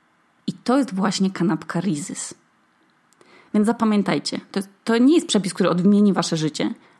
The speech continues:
ale to jest przepis, który to życie czasem podtrzyma. To jest, to jest, to usta, usta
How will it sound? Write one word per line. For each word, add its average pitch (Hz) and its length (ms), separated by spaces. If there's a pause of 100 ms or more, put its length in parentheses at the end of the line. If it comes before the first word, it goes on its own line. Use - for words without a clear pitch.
ale 185 180
to 180 80
jest 190 120
przepis, 247 640
który 196 300
to 196 260
życie 196 300
czasem 185 340
podtrzyma. - 600 (420)
To 196 80
jest, - 260
to 208 80
jest, 202 380 (680)
to 220 100
usta, 277 520
usta 214 520